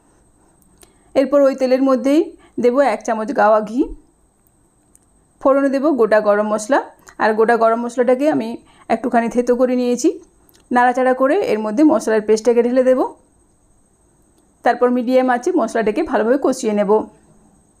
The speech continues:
কিছুক্ষণ নাড়াচাড়া করে নেওয়ার পর এর মধ্যে দেব পরিমাণ মতো লবণ, এক চামচ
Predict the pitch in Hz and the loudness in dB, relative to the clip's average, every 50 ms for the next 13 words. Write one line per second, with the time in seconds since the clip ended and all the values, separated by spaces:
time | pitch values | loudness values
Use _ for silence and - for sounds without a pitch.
0 | _ _ _ _ _ _ _ _ _ _ _ _ - _ _ _ _ _ _ _ | _ _ _ _ _ _ _ _ _ _ _ _ -20 _ _ _ _ _ _ _
1 | _ _ - - 269 269 277 277 294 277 269 254 247 254 262 262 262 254 262 262 | _ _ -4 -4 -2 0 0 0 0 2 2 2 0 0 0 -2 0 2 2 2
2 | 254 262 262 262 254 254 277 285 359 415 - - 208 208 214 214 214 208 233 226 | 2 0 -2 -2 -2 0 2 2 2 0 -2 -6 -6 -6 -4 -4 -2 -2 0 2
3 | 240 233 311 440 440 - - 202 202 214 208 208 208 208 202 220 214 214 208 208 | 2 2 0 -2 0 0 -2 0 0 -2 -2 -2 -2 -2 0 0 2 4 4 2
4 | 196 220 294 440 - - - _ _ _ _ _ _ _ _ _ _ _ _ _ | 2 2 0 -2 -2 -6 -18 _ _ _ _ _ _ _ _ _ _ _ _ _
5 | _ _ _ _ _ _ _ _ - - 233 226 - 262 240 220 220 214 | _ _ _ _ _ _ _ _ -4 -2 -2 -2 0 -2 -2 -2 -4 -6